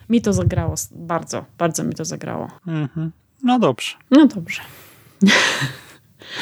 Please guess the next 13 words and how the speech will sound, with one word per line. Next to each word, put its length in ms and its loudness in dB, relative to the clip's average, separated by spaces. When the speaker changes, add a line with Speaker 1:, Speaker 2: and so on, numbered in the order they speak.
Speaker 2:
To 220 0
słyszymy 420 0
się 140 -2
za 140 0
momencik 680 -2
w 40 8
strefie 380 0
spoilerowej, 840 0
a 140 2
wszystkich 840 -4
słuchaczy, 420 -2
słuchaczki 720 -2
odsyłamy, 840 0